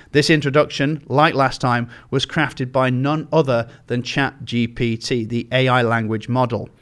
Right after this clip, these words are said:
I mean, it's a bit awkward, isn't it? An A I writing about A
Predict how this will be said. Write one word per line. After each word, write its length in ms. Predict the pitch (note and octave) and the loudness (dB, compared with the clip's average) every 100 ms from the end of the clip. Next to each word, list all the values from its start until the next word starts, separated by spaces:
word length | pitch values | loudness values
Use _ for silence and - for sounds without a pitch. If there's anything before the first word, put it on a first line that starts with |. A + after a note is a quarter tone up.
| - | -8
I 80 | A#2 | -2
mean, 220 | A#2+ A2+ | 0 -2
it's 100 | A2 | -2
a 60 | A2+ | 0
bit 180 | C#3 - | 0 2
awkward, 400 | C#3 C3 B2 A2+ - - - | 0 2 -2 -4 -10 -8 0
isn't 340 | C#3+ C#3 - | 2 0 -2
it? 180 | G#2+ - | -6 -4
An 100 | A#2+ A#2 | -6 0
A 200 | D3 C3+ | 2 4
I 220 | C3 B2+ | 2 2
writing 380 | B2 C3+ B2+ B2+ | 4 2 2 -4
about 360 | A#2+ B2 A2+ - | 2 2 2 -2
A 160 | B2+ | -2